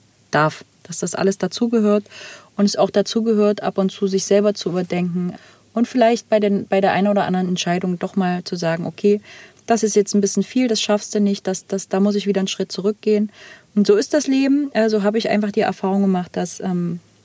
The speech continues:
es sehr gut ist, wenn man einfach ab und zu mal wieder ein paar Schritte zurückgeht, um dann wieder, ähm,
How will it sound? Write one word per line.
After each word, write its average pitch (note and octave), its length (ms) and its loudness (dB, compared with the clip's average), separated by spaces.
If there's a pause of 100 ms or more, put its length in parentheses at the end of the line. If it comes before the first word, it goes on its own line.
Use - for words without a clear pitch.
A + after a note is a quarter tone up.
(480)
es - 100 -8
sehr G3+ 140 6
gut G3 220 4
ist, - 160 -4
wenn E3+ 120 0
man E3+ 120 0
einfach E3+ 300 -2
ab - 160 -2
und E3+ 120 -2
zu F#3 140 -2
mal F3 200 2
wieder F3 140 0
ein E3+ 60 2
paar E3 180 0
Schritte E3 280 -2
zurückgeht, E3+ 540 -4 (600)
um F3+ 100 2
dann D#3+ 200 0
wieder, D#3+ 360 0 (320)
ähm, D#3+ 480 -2